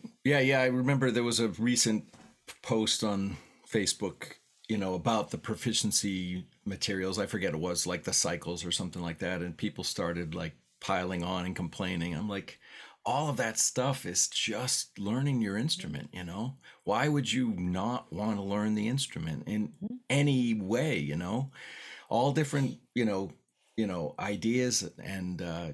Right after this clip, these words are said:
Speaker 1: concepts, but just learn the instrument so there are no limitations. And I feel like that's what this curriculum does, you know? Eight
Speaker 2: Right.
Speaker 1: semesters of this curriculum, there's no, you know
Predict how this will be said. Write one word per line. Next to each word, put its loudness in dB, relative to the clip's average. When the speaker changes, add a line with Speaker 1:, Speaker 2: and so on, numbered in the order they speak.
Speaker 1:
concepts, 0
but -2
just 0
learn 0
the 2
instrument -2
so 0
there -2
are 0
no 2
limitations. -2
And -2
I 0
feel -2
like 0
that's 0
what -2
this 0
curriculum -4
does, -2
you -2
know? -2
Eight 0
Speaker 2:
Right. 0
Speaker 1:
semesters 2
of -4
this -2
curriculum, -4
there's 4
no, 2
you 4
know 0